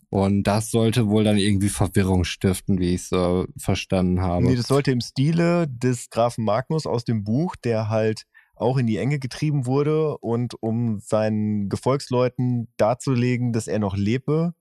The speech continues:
Speaker 2: hat er dann halt diese Glocke geläutet, damit die wissen, „Okay, Magnus lebt noch, wir dürfen noch nicht aufgeben, so jetzt wird irgendwie hier die letzten Kräfte mobilisiert und wir schlagen den Feind nieder.“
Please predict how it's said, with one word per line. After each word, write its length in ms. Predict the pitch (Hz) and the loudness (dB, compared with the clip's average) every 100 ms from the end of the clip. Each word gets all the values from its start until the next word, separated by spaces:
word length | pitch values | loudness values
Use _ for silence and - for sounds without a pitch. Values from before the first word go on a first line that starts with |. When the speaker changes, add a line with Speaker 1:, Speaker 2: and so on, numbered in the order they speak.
| _ _ _ - | _ _ _ -4
Speaker 2:
hat 140 | 113 | -2
er 80 | 117 | 0
dann 220 | 117 113 | 0 0
halt 160 | 113 110 | 0 -2
diese 180 | 107 | -2
Glocke 320 | 104 120 120 98 | 0 0 0 -2
geläutet, 600 | 95 90 90 92 - - | 0 0 0 -4 -6 -6
damit 300 | 101 104 - | -4 -4 -4
die 100 | 101 | -4
wissen, 220 | 101 110 | -4 -4
„Okay, 260 | 101 - 101 | -4 -2 0
Magnus 400 | 101 113 110 - | 0 0 -4 -2
lebt 220 | 113 - | -4 0
noch, 220 | 113 107 - | -2 -2 -4
wir 140 | 110 | -2
dürfen 240 | 117 120 | -2 0
noch 80 | 107 | -2
nicht 180 | 104 73 | -2 0
aufgeben, 720 | 104 - 113 110 110 107 110 | -2 0 -2 0 -2 -4 -2
so 160 | 110 113 | 0 2
jetzt 380 | 107 113 - 113 | 0 -4 -6 -6
wird 160 | 107 | -6
irgendwie 520 | 95 110 110 - 110 | -4 -4 -4 -4 -4
hier 160 | 104 107 | -2 -2
die 120 | 107 | -2
letzten 340 | 107 110 - 110 | -4 -4 -6 -4
Kräfte 280 | 117 - 113 | -4 -4 -2
mobilisiert 760 | 110 110 107 98 107 107 - | -2 -2 -2 0 0 0 0
und 340 | 85 101 98 - | -4 -2 -2 -6
wir 80 | 104 | -4
schlagen 280 | 113 107 104 | 0 0 0
den 100 | 98 | -2
Feind 260 | 110 98 | -4 -2
nieder.“ 340 | 95 98 85 | -2 0 -2